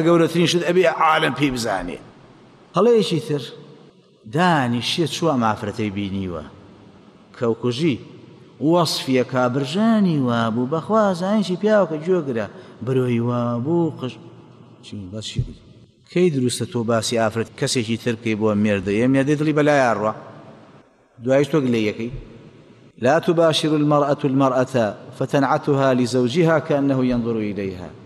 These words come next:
هەرگیز ئافرەت وا نەکا بچی وەصفی ئافرەتی تر کا بۆ مێردەکەی کە ئەنە وەڵی لەبەر چاوێتی.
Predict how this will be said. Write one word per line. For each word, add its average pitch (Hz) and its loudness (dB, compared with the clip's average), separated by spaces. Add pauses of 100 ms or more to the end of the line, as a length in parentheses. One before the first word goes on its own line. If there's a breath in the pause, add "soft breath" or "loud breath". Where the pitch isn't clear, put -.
(380)
هەرگیز 131 -2
ئافرەت 139 0
وا 165 2
نەکا 190 0
بچی 190 0
وەصفی 156 2
ئافرەتی 135 0
تر 135 -4
کا 143 4
بۆ 139 2
مێردەکەی 135 0
کە 147 -8
ئەنە 147 -2
وەڵی 147 2
لەبەر 135 -2
چاوێتی. - -10